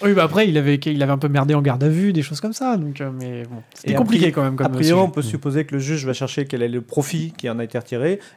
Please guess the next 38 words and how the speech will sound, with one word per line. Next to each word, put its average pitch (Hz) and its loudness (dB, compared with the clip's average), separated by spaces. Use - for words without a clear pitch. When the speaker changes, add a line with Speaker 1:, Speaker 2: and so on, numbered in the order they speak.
Speaker 2:
et 131 2
potentiellement, 143 0
Bluetooth 156 -2
en 123 -2
avait 123 -2
retiré 127 -4
une 127 -4
certaine, 123 -2
euh, 113 0
notoriété 139 0
et 143 -4
il 120 -6
s'était 117 -12
fait - -4
reconnaître 139 0
parce 135 -2
qu'il 190 2
avait 143 2
publié 139 2
sur 147 -4
le 131 -2
sujet. 123 -10
Speaker 3:
Ouais. 90 -8
C'est - -6
un 107 0
petit 123 -2
peu 127 2
ambigu, 131 2
puisque, - -8
bon, - -10
on 104 -18
peut - -8
considérer 117 0
que 101 -2
c'est - -10
pas - -2
vraiment 110 2
nuire, 139 0